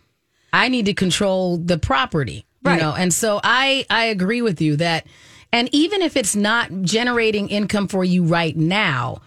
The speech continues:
Speaker 1: you still have options, you know, when you're the
Speaker 2: Exactly.
Speaker 1: owner for a variety of reasons.
Speaker 2: Well, so we have a really good, um, little graph here. We'll try to
Speaker 1: Mm-hmm.
Speaker 2: describe it for everybody.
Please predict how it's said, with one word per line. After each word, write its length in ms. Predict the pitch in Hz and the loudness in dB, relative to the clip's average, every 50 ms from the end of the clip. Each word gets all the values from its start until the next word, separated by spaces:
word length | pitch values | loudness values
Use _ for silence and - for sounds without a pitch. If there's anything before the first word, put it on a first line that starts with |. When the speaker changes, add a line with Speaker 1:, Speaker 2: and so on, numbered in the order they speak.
| _ _ _ _ | _ _ _ _
Speaker 1:
you 140 | - 208 220 | -2 0 0
still 300 | - - - 277 277 262 | 0 0 0 0 0 0
have 240 | 240 247 233 190 165 - - | 0 0 -2 -2 -4 -6 -4
options, 800 | - 214 247 254 240 - - - 123 110 - - - - - - _ _ _ _ _ - | -2 0 0 0 -2 -4 -6 -6 -6 -6 -8 -12 -16 -20 -20 -20 _ _ _ _ _ 0
you 160 | 165 165 165 | 0 2 2
know, 80 | 165 160 | 2 2
when 140 | 156 160 156 | 2 2 2
you're 160 | 147 143 143 | 2 2 0
the 80 | 143 147 | -2 -2
Speaker 2:
Exactly. 120 | - 151 | -2 -2
Speaker 1:
owner 240 | 147 135 120 117 123 | -2 -2 -2 -4 -6
for 180 | - - 175 175 | -4 -2 -2 0
a 40 | 160 | 0
variety 520 | 156 165 170 165 165 180 180 160 131 120 | 0 0 0 2 2 0 0 0 -2 -2
of 80 | 117 127 | -2 -4
reasons. 560 | 120 104 101 110 110 113 - - - - - - | -4 -4 -6 -8 -8 -10 -14 -20 -20 -20 -12 -6
Speaker 2:
Well, 100 | 208 247 | -6 -4
so 200 | - - 311 277 | -2 -2 -2 0
we 200 | 269 277 285 294 | 0 2 2 2
have 200 | 277 320 330 359 | 2 0 0 0
a 100 | 381 277 | -2 -2
really 600 | 226 214 220 226 240 254 254 262 254 247 247 240 - | -2 -2 0 0 0 0 0 0 0 0 0 -2 -2
good, 640 | - 196 180 202 208 202 196 196 202 196 185 196 196 - - | -2 -4 -2 -2 0 0 0 0 0 0 -2 -4 -4 -2 -2
um, 500 | 175 175 170 170 165 165 165 170 165 - _ _ _ _ _ - - - - | 0 0 2 2 2 0 0 0 -2 -4 _ _ _ _ _ -20 -20 -8 -4
little 160 | 190 240 240 | -2 -2 0
graph 380 | 208 165 190 175 175 175 165 - | 0 0 0 0 0 0 -2 -2
here. 200 | - 180 165 165 | -2 -2 -2 0
We'll 140 | 160 165 170 | -2 -2 -2
try 220 | - 214 - 247 | -2 0 0 2
to 60 | 277 | 2
Speaker 1:
Mm-hmm. 60 | 175 160 | 0 0
Speaker 2:
describe 420 | 170 - - - 175 160 160 160 | -2 -4 -4 -4 -4 -2 -2 -2
it 120 | 156 - | -4 -4
for 140 | - - 160 | -4 -4 -4
everybody. 520 | 156 151 156 156 147 143 143 139 131 131 | -2 -2 -2 -4 -2 -2 -4 -2 -4 -4